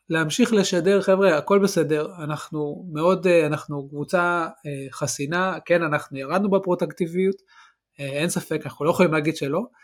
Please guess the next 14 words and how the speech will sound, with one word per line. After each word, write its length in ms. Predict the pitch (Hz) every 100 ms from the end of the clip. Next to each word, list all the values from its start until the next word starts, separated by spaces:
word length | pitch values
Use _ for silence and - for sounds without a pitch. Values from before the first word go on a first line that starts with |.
| _ _ _
אבל 220 | 147 147
אנחנו 840 | 143 147 - 156 151 147 143 147 143
גם 160 | 147
יודעים 260 | 147 170 185
לדלבר 400 | 170 156 143 151
כשצריך, 580 | - 131 143 147 214 - 165
גם 140 | 170
במקרים 420 | 156 143 143 156 151
קשים", 340 | 131 - 180 226 _ _ 494 - 143
וזה 200 | 143 151
חשוב, 580 | - 151 226 226 196 160
זה 60 | 147
חשוב 440 | - - 202 180
מאוד, 460 | 160 165 170 175